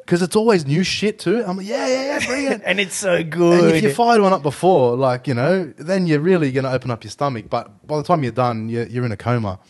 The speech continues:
Speaker 2: Mm.
Speaker 1: But, um,
Speaker 2: But you're not supposed to eat, when people go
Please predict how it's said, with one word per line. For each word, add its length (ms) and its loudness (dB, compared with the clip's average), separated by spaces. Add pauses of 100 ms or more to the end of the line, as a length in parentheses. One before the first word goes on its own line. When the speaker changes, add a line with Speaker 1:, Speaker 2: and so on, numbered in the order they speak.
(160)
Speaker 2:
Mm. 220 -6 (180)
Speaker 1:
But, 260 -2
um, 460 -2 (140)
Speaker 2:
But 100 2
you're 80 2
not 160 2
supposed 380 -2
to 280 0
eat, 220 -6
when 240 0
people 260 0
go 400 2